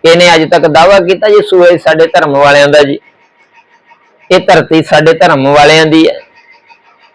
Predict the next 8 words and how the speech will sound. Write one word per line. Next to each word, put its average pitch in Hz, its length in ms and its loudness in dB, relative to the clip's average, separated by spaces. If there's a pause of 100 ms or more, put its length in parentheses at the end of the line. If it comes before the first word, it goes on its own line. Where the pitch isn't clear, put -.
(320)
ਇਹ 175 60 2
ਹਵਾ 151 360 2
ਸਾਡੇ 165 400 0
ਧਰਮ 170 280 -2 (100)
ਵਾਲ-, 143 420 -6 (100)
ਧਰਮ 143 320 -2
ਦੀ 151 200 0
ਹੈ। 139 60 2